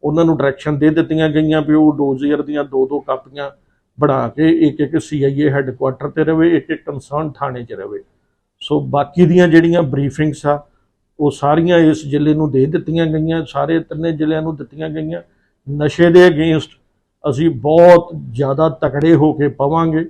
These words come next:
ਆਉਣ ਵਾਲੇ ਦਿਨਾਂ ਦੇ ਵਿੱਚ ਸਾਰੀ ਟੀਮਸ, ਜਿੰਨੇ ਵੀ ਐਸ ਐਸ ਪੀਜ਼ ਨੇ ਤਿੰਨੇ, ਇਹਨਾਂ ਦੀਆਂ ਟੀਮਸ ਨੇ, ਇਹਨਾਂ ਨੂੰ ਪੂਰੇ, ਇਹਨਾਂ ਦੀਆਂ ਸਟ੍ਰੈਟੇਜੀਜ਼ ਪਲਾਨ ਕਰਕੇ, ਡਿਸਟ੍ਰਿਕਟ ਵਾਈਜ਼, ਡਿਸਟ੍ਰਿਕਟ ਦੀ ਟੋਪੋਗ੍ਰਾਫੀ ਵਾਈਜ਼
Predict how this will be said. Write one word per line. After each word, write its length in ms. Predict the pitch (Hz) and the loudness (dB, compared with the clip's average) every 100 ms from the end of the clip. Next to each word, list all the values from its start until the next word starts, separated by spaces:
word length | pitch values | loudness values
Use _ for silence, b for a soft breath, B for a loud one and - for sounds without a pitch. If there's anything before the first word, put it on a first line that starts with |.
| - _ _ _ _ | -10 _ _ _ _
ਆਉਣ 240 | 147 160 170 | 0 4 6
ਵਾਲੇ 240 | 170 180 | 8 6
ਦਿਨਾਂ 300 | 165 160 160 | 6 4 2
ਦੇ 140 | 151 160 | 2 2
ਵਿੱਚ 400 | 139 139 - 131 - _ _ _ _ _ _ _ - | 2 -2 -2 -8 -8 _ _ _ _ _ _ _ -20
ਸਾਰੀ 400 | - 139 151 170 | -4 0 4 4
ਟੀਮਸ, 540 | 165 156 151 156 156 - | 2 2 2 2 -2 -4
ਜਿੰਨੇ 360 | 139 143 151 | -4 0 0
ਵੀ 160 | 156 160 | 2 2
ਐਸ 200 | 147 160 | 0 -2
ਐਸ 140 | 151 | -6
ਪੀਜ਼ 300 | - 165 160 | -2 -4 -2
ਨੇ 120 | 170 170 | -4 -4
ਤਿੰਨੇ, 380 | 156 160 170 165 | -4 -4 -2 -2
ਇਹਨਾਂ 200 | 151 156 | -4 -4
ਦੀਆਂ 220 | 151 147 | -4 -6
ਟੀਮਸ 460 | - 139 156 151 - | -6 -8 -6 -8 -6
ਨੇ, 160 | 170 165 _ _ _ - | -6 -6 _ _ _ -2
ਇਹਨਾਂ 260 | 151 160 160 | 0 2 2
ਨੂੰ 140 | 165 | -2
ਪੂਰੇ, 420 | - 156 170 170 165 - _ _ _ - | 2 6 6 6 2 -4 _ _ _ -4
ਇਹਨਾਂ 240 | 156 160 | 0 0
ਦੀਆਂ 180 | 156 160 | 0 0
ਸਟ੍ਰੈਟੇਜੀਜ਼ 640 | 143 - 143 151 151 180 - | -2 -2 -2 0 0 0 -2
ਪਲਾਨ 300 | 160 147 143 | 0 0 0
ਕਰਕੇ, 460 | 127 139 - 127 127 - _ _ _ | -4 -6 -6 -8 -10 -14 _ _ _
ਡਿਸਟ੍ਰਿਕਟ 480 | 127 147 - 175 160 | -4 -4 -2 -2 0
ਵਾਈਜ਼, 360 | 160 147 135 - 131 131 | 2 0 -4 -10 -14 -4
ਡਿਸਟ੍ਰਿਕਟ 420 | 143 - 160 156 | -4 -2 -4 2
ਦੀ 80 | 165 | 2
ਟੋਪੋਗ੍ਰਾਫੀ 720 | 160 143 165 160 156 131 147 | 4 0 0 2 2 0 -2
ਵਾਈਜ਼ 280 | 143 131 | -2 -2